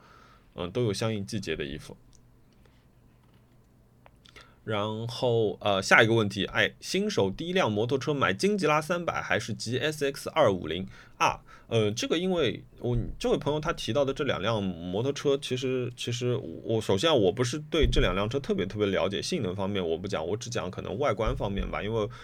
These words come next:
我G S X我不知道是哪一辆，所以我刚就查了一下，然后它其实是一辆仿赛，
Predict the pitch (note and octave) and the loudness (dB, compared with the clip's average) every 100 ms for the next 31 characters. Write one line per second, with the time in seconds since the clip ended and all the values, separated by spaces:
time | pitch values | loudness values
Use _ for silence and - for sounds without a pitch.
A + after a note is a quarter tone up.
0 | - - - - G#2 G2+ F#2+ - C#3 D3 | -20 -20 -20 -6 2 4 4 4 4 2
1 | D#3+ - G#2 F2+ G#2+ B2+ B2 C3+ - F2+ | -4 -2 -2 -2 -2 -2 -2 -2 -2 0
2 | A#2+ G#2+ A#2+ A2+ A2+ B2+ A#2+ - E2 C3 | 0 0 0 -2 -2 -4 -6 -4 -2 -2
3 | A#2 C2 - - A#2+ C#3+ C3+ D#3 E3 C3 | -4 -6 -4 -4 0 0 -2 -4 -4 -4
4 | B2+ C#3+ C#3 C3 A#2+ E2 F#2 D#3+ | -4 -4 -4 -2 -2 -4 -2 -4